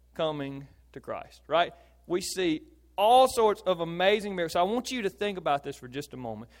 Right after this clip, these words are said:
Do you really think that if the mission of God on earth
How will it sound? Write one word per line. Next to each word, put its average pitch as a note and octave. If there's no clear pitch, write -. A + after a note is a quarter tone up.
Do D#3
you D#3
really G3+
think A#2+
that C#3+
if D3
the C#3
mission F3+
of E3
God C#3+
on B2+
earth -